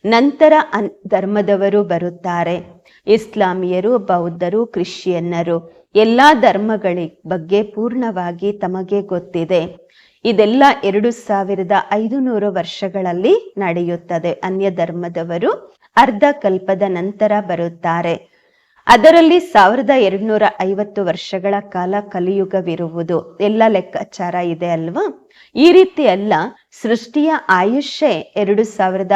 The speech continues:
ಐದುನೂರು ವರ್ಷಗಳು ಇದೆ ಅಲ್ಲ. ಒಳ್ಳೆಯದು. ಮತ್ತೆ ಯಾರಿದ್ರು ವಿಚಾರ ಮಾಡಲಾಗುವುದು. ಇವರಿಗಿಂತ ಮೊದಲು ಅವಶ್ಯವಾಗಿ ದೇವಿ ದೇವತೆಗಳಿದ್ದರು.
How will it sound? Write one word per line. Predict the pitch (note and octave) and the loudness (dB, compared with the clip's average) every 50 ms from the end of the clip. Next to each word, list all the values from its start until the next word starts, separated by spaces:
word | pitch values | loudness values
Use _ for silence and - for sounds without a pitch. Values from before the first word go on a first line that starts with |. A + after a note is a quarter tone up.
| F#3+ - - | 0 0 -2
ಐದುನೂರು | F#3+ G3 F#3+ F#3+ G3 G3 G3 F#3+ F#3 F#3+ F#3 F3 | -4 -4 -4 -4 -4 -2 -2 -2 -2 -2 -2 -2
ವರ್ಷಗಳು | E3+ E3 - - - - F3 E3 F#3 F3 F3+ F#3 - | -4 -4 -6 -8 -12 -10 -8 -6 -4 -4 -4 -4 -4
ಇದೆ | - - F3 E3+ F#3 F3+ | -4 -4 -2 -2 -2 -2
ಅಲ್ಲ. | - - - F3 F3 F3 F3 E3+ E3+ E3+ F3+ F3 E3+ F3 _ _ _ _ - | -2 -2 -4 -4 -2 -2 0 -2 -2 -4 -6 -10 -16 -20 _ _ _ _ 0
ಒಳ್ಳೆಯದು. | F#3 F3+ F3 F3 F3 F3 F#3 G3 G3+ F#3+ G3 D#3+ E3 E3 - _ _ _ _ - | 2 2 2 2 0 0 -2 -2 -2 0 -2 -2 -2 -6 -14 _ _ _ _ -2
ಮತ್ತೆ | D4+ D#4 - F4 E4+ D#4 | -2 0 2 2 2 2
ಯಾರಿದ್ರು | A3+ F3 F#3 A#3 C4+ C#4 C4 F#3+ F3 - F#3 F3+ F3 E3+ F3 - _ _ _ - | 2 2 0 0 0 -2 -2 -4 -4 -4 -2 -2 -2 -2 -4 -6 _ _ _ -2
ವಿಚಾರ | G3 A3 G#3 - - G#3 F#3 F#3+ G3+ B3+ | -2 -2 -2 -2 -2 -2 -2 -2 -2 -4
ಮಾಡಲಾಗುವುದು. | B3+ B3 B3 A3 G3+ F#3+ G3+ G3 G3 F#3 F3+ F3+ F3+ - F#3 F3 F#3 F#3 F3 F3 F#3 E3+ E3+ E3+ - - - _ _ _ _ _ | -4 -4 -2 -2 -2 -2 -2 -2 -2 -2 -2 -4 -4 -8 -8 -8 -6 -6 -4 -2 -2 -2 -2 -6 -10 -18 -20 _ _ _ _ _
ಇವರಿಗಿಂತ | - A#3+ B3 A3+ E4 - F4 F4 E4+ F4 D#4+ D#4+ D#4+ D#4+ E4 D#4+ | 0 2 6 8 8 8 6 4 4 4 2 2 2 2 2 2
ಮೊದಲು | D#4+ C#4+ D4+ F#3+ F3+ G#3 G#3+ A3+ A#3 B3 | 2 2 0 0 -2 -2 0 0 0 0
ಅವಶ್ಯವಾಗಿ | - - - G3+ F3+ - A3+ - - - - B3 G3+ G3 F#3 F#3 F3+ F3+ F#3+ A3 G#3+ F#3 | 0 -2 -4 -4 -4 -6 -8 -10 -12 -10 -10 -6 -4 -4 -4 -4 -4 -4 -2 -2 0 0
ದೇವಿ | F#3+ F3+ F3 F3+ F3+ G#3 A3 G#3+ | -2 -2 -2 -2 -2 -4 -2 -2
ದೇವತೆಗಳಿದ್ದರು. | G#3 G3 F#3+ F#3+ G3+ G3+ G3 - G3+ G3 G3+ G3 F#3+ F#3 E3+ E3+ E3+ F#3 F#3 F3 F#3 F3 F3 F3+ - _ _ _ | -2 -2 -2 -2 -4 -6 -6 -6 -4 -2 0 0 0 -2 -4 -4 -2 -2 -2 -2 -2 -4 -4 -6 -10 _ _ _